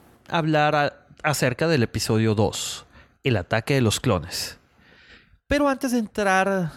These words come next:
de lleno en el plato fuerte, quisiera hacer una pequeña remembranza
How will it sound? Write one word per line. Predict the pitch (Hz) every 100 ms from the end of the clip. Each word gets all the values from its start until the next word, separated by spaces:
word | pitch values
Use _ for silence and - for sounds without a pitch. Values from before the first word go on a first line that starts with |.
| -
de | 151 147 139
lleno | 139 165 175 127 113 113 - - - _ _ -
en | 110
el | 98
plato | - 135 135 151
fuerte, | - 139 - 131 123
quisiera | - 135 156 170 175 175
hacer | 151 165 165
una | 170 175 175 165 160 160 170
pequeña | - - 156 - _ - 165 165 170 175 170
remembranza | 156 131 123 120 123 131 143 143 - 143